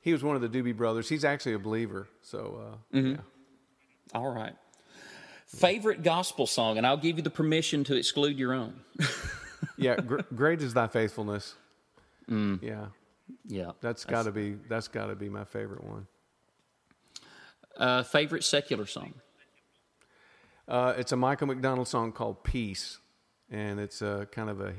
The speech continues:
Speaker 1: it's a little, it's kind of a hymn. It's still a sec-, secular song, but yeah, Peace by Michael McDonald.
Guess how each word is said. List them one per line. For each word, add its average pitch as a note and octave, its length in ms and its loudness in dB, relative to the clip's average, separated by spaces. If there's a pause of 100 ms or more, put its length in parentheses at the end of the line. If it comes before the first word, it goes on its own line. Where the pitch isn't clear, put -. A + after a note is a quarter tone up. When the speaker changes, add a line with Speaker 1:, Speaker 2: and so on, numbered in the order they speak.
(180)
Speaker 1:
it's G#2 220 -10
a G2+ 60 -6
little, A#2 320 -4
it's A#2 160 -6
kind E3 220 -2
of B2+ 80 0
a A#2 60 2
hymn. G#2+ 320 -2
It's G#2 120 -8
still C3 220 -2
a A2 60 -2
sec-, - 340 -6
secular G#2 440 -4
song, G2+ 360 -4
but G2 220 -6
yeah, G2 220 -4
Peace A2 300 -4
by G2+ 140 -8
Michael G2 300 -10
McDonald. F#2 360 -12